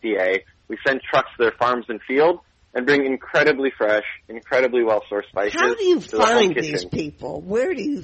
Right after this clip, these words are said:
Speaker 2: how do you source these farms?
Speaker 1: Yeah, that's a great question. It's always, it's always kind of from a different source. We met with a handful of farmers in northern Vietnam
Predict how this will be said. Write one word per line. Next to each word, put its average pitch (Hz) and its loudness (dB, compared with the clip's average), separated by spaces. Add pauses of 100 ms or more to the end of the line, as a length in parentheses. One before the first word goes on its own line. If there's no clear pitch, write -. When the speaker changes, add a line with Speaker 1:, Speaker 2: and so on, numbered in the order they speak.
Speaker 2:
how 208 -4
do 359 -8
you 330 -2
source 254 0
these 165 -8
farms? 147 -12 (1200)
Speaker 1:
Yeah, 160 4
that's 139 -2
a 147 -2
great 151 0
question. 104 -4 (100)
It's - -10
always, 180 4 (100)
it's - -8
always 190 2 (100)
kind 202 -4
of 190 0 (460)
from 156 0
a 147 -2
different 139 -4
source. 151 2 (260)
We 131 -10
met 151 -2
with 151 0
a 143 -4
handful 143 -2
of 127 -8
farmers 139 -4
in 123 -10
northern 131 -2
Vietnam 123 2